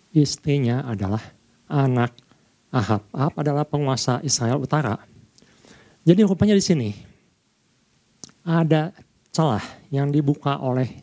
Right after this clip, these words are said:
Yosafat. Seorang raja yang luar biasa, yang nilainya hampir seratus semua. Tapi tentang urusan besan ini, urusan menantu ini, membuat satu malapetaka. Ini yang disebut dengan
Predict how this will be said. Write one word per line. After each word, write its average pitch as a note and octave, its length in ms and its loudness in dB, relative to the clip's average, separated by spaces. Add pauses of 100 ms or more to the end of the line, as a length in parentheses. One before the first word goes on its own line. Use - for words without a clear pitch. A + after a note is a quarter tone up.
Yosafat. A2 440 -2 (640)
Seorang D#3+ 320 0
raja D#3 240 -2
yang D#3+ 80 -8
luar G#3 400 0
biasa, F3+ 400 0
yang D#3+ 160 -6
nilainya F3+ 320 2
hampir E3 240 -2
seratus D#3 400 0
semua. A2+ 320 -2 (960)
Tapi E3+ 480 0 (480)
tentang D3 240 -4
urusan C#3+ 400 -2
besan B2+ 320 0
ini, D#3 240 2 (1600)
urusan D3 320 0
menantu D#3 480 2
ini, F3 240 0 (1300)
membuat C#3+ 640 0
satu B2 560 -4 (320)
malapetaka. B2 720 -2
Ini F#3 240 2
yang G3+ 80 4
disebut D#3 320 2
dengan C#3 320 0